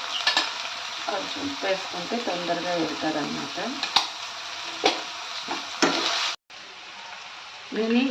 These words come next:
గోంగూర చికెన్‌కి ఇది పెరుగు కూడా తీసుకుంటాను అనమాట. పెరుగు చూడండి ఇలా చేసుకొని దీంట్లోకి నేను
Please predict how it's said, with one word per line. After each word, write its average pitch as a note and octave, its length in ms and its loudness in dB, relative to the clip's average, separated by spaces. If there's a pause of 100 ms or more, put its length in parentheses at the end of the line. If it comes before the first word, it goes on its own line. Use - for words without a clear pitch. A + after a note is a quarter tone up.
గోంగూర G#3+ 380 10 (200)
చికెన్‌కి F#3+ 480 2 (1200)
ఇది F3 220 6 (360)
పెరుగు F#3 300 6
కూడా G3 220 8
తీసుకుంటాను E3 580 0
అనమాట. D#3+ 340 -2 (200)
పెరుగు F3 280 0
చూడండి F#3+ 400 0 (120)
ఇలా E3+ 160 -2 (100)
చేసుకొని D#3 540 0 (580)
దీంట్లోకి G#3 460 8 (100)
నేను F3 220 2